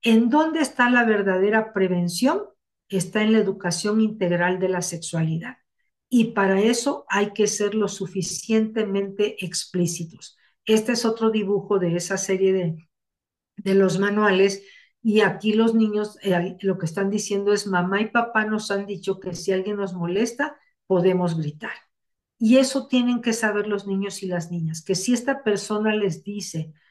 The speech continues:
que guarden el secreto, que nadie lo va a saber, los niños y las niñas tendrían que decir, "Yo a mi mamá, a mi papá le cuento todo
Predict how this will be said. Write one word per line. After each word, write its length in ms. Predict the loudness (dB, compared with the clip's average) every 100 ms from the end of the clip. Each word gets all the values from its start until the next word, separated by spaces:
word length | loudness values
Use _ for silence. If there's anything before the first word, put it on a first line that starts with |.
| _ 2
que 140 | 2
guarden 480 | 4 4 4 2 0
el 100 | 0
secreto, 800 | -4 -6 -2 2 2 0 -8 -6
que 120 | -2
nadie 360 | 0 2 4
lo 120 | 4 2
va 100 | 0
a 40 |
saber, 560 | -2 -2 0 0 -4 _ _ _ -6
los 340 | 2 4 4
niños 420 | 4 2 2 0 -2
y 40 |
las 200 | -4 -4
niñas 280 | -6 -6 -6
tendrían 360 | -6 -4 -6
que 180 | -6 -6
decir, 540 | -4 -4 -2 -2 -2 -12 _ _ -20 -6
"Yo 180 | 2 4
a 60 | 4
mi 140 | 2
mamá, 460 | 2 0 0 -2 -2
a 100 | -4
mi 140 | -4
papá 360 | -6 -8 -2 -2
le 240 | -2 -4
cuento 380 | -4 -4 -4 -6 0
todo 440 | 0 2 -2 -8